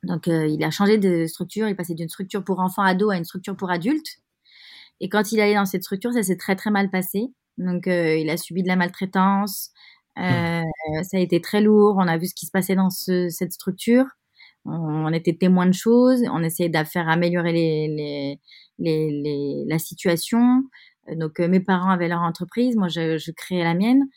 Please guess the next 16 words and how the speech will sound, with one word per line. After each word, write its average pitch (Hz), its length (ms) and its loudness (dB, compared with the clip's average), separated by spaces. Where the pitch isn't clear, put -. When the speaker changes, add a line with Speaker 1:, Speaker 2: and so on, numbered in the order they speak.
Speaker 1:
Euh, 151 880 -2
et 160 180 0
en 151 80 -4
fait, 208 320 0
euh, 170 300 4
tu - 140 -14
vois, 180 120 -2
ça 190 160 0
a 160 80 2
duré, 170 360 -2
euh, 170 100 0
six - 260 -2
mois, 214 460 2
euh, - 40 -6
de 165 140 -6
calvaire 202 500 2